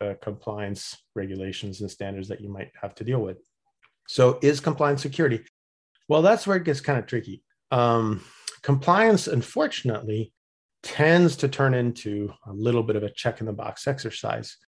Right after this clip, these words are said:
And this is in part not because the standards and, uh,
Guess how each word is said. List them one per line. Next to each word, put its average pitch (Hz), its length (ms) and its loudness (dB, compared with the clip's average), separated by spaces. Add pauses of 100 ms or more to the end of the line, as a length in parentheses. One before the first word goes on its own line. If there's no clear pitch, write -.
(520)
And 127 640 4 (180)
this 156 220 0
is 170 80 0
in 143 160 0
part 180 420 0 (180)
not 208 360 -2
because 139 260 -4
the 131 100 -4
standards 127 760 -2
and, 110 640 -4
uh, 107 320 -8